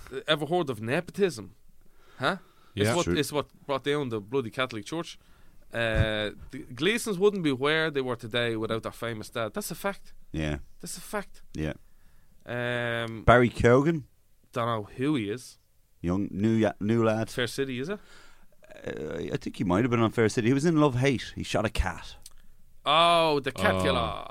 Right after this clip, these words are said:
Speaker 3: Yeah.
Speaker 2: cat killer, yeah.
Speaker 1: Yeah, yeah.
Speaker 2: What
Speaker 1: Oh,
Speaker 2: about,
Speaker 1: oh.
Speaker 2: uh, <clears throat> what's his name? Uh,
Speaker 3: Jack Rayner from Transformers.
Speaker 1: Jack
Speaker 2: Yeah.
Speaker 1: Rayner.
Speaker 3: For
Speaker 1: Yeah,
Speaker 3: everyone in
Speaker 1: I,
Speaker 3: Ireland
Speaker 1: uh,
Speaker 3: knows
Speaker 1: grew
Speaker 3: him
Speaker 1: up
Speaker 3: from.
Speaker 1: with Jack. Myself, Jack and Saoirse actually used to hang out. Uh, not to drop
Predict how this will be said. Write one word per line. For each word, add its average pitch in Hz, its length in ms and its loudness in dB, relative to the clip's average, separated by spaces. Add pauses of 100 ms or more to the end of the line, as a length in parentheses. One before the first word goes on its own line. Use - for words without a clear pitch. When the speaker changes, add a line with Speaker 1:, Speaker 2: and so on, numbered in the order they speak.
(120)
Speaker 3:
Yeah. - 60 -6
Speaker 2:
cat 101 200 -6
killer, 85 180 -4
yeah. 82 200 -6 (180)
Speaker 1:
Yeah, 107 440 -4
yeah. 104 280 -6 (280)
Speaker 2:
What 107 180 0
Speaker 1:
Oh, 107 40 4
Speaker 2:
about, 113 420 0
Speaker 1:
oh. 104 340 2 (360)
Speaker 2:
uh, 151 220 8
<clears throat> - 0 -
what's 113 160 -2
his 101 140 -6
name? 95 320 -2
Uh, 82 400 -8
Speaker 3:
Jack 95 240 4
Rayner 127 380 2
from - 200 -8
Transformers. 117 1000 0
Speaker 1:
Jack 131 200 0
Speaker 2:
Yeah. 117 200 4
Speaker 1:
Rayner. 131 480 0
Speaker 3:
For 131 80 -10
Speaker 1:
Yeah, 147 140 0
Speaker 3:
everyone 147 440 2
in 151 60 -4
Speaker 1:
I, - 20 0
Speaker 3:
Ireland 151 300 2
Speaker 1:
uh, 139 100 2
Speaker 3:
knows 147 100 -4
Speaker 1:
grew 165 100 -2
Speaker 3:
him 180 60 0
Speaker 1:
up 180 60 -2
Speaker 3:
from. - 40 -6
Speaker 1:
with 139 120 -4
Jack. 156 360 0 (220)
Myself, 202 420 -2
Jack 165 280 0
and 123 80 -6
Saoirse 147 360 -2
actually 123 220 -6
used 123 140 -6
to 107 80 -8
hang 117 220 -8
out. 120 160 -4 (880)
Uh, 101 220 -6
not 120 180 -8
to 101 80 -8
drop 107 360 -8